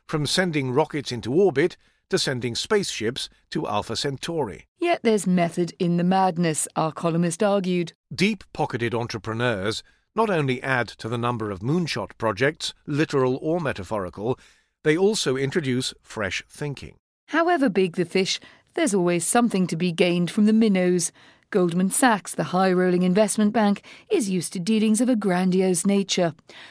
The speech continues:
Speaker 2: But as an article in our finance section reported,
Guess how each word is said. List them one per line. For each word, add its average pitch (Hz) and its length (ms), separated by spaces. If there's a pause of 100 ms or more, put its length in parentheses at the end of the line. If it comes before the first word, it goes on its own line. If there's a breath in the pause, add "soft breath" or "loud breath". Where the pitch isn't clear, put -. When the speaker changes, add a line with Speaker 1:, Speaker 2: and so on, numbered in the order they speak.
(100)
Speaker 2:
But 277 160
as 208 120
an 190 100
article 180 340
in 175 80
our 170 100
finance 180 460
section 190 300
reported, 190 580